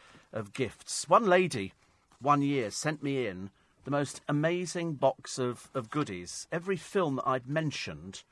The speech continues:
on the programme, um, everything, all sorts of things that I'd talked about and mentioned, she'd thought about it very carefully and put it all together. It's like Tony Polledri at Little Italy putting together, you know,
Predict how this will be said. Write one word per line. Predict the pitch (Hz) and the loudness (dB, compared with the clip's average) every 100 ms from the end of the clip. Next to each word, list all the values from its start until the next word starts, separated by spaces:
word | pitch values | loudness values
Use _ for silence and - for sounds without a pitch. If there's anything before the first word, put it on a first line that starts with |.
| _ _ _ _ - | _ _ _ _ 0
on | 135 131 123 | 2 2 -2
the | 120 | -2
programme, | - 117 92 101 87 107 147 _ _ - | 0 -2 -2 -8 -8 -8 -12 _ _ -6
um, | - 131 131 127 131 - _ _ _ _ _ - | 0 4 4 2 0 -6 _ _ _ _ _ 4
everything, | 175 139 - 95 90 | 4 4 -4 -6 -2
all | 175 | -2
sorts | 208 226 180 | 0 -4 -4
of | 170 | -6
things | 180 131 101 | -4 -4 -6
that | - | -4
I'd | 147 151 | -4 -4
talked | - 143 - | -2 -2 -2
about | 117 117 - | -6 -6 -6
and | 123 | -6
mentioned, | 123 104 - 90 | -6 -6 -10 -10
she'd | - 123 | -10 -10
thought | - - 220 156 | -8 -4 -4 -4
about | 101 85 - | -8 -8 -10
it | 107 | -12
very | 165 220 | -12 -10
carefully | - 190 - 92 85 - - - | -10 -10 -8 -12 -12 -18 -20 -20
and | - | -12
put | - 135 | -6 -6
it | - | -4
all | 123 | -6
together. | 120 110 101 85 92 | -6 -8 -8 -8 -12
It's | - | -6
like | - - | -6 0
Tony | 185 170 | 2 2
Polledri | 156 156 156 - 98 85 _ _ _ _ _ - | 0 0 -2 -6 -12 -12 _ _ _ _ _ -6
at | 117 | -2
Little | 127 127 120 | -2 -4 -6
Italy | - 104 87 82 | -6 -8 -10 -10
putting | 123 120 113 | -10 -8 -8
together, | 107 117 92 | -6 -6 -6
you | - 113 | -6 -6
know, | 101 101 | -6 -8